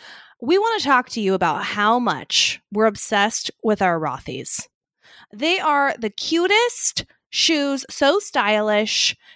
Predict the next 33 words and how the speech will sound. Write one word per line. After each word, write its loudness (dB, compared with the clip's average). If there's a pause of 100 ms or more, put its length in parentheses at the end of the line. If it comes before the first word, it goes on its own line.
sustainably 0
made. -2 (400)
They 0
are 2
washable, 0
eco-friendly. 0
They're 2
made 0 (120)
out 2
of -6
repurposed 0
plastic 0
water -2
bottles, 0
which 0
I 2 (100)
honestly, 0
I 0
can't 2
even 0
believe 2
you 0
would 0
never 0 (120)
guess. -2 (280)
They 0
are 2
a -2
beloved 0
brand 0
for -2
a 2
reason. 2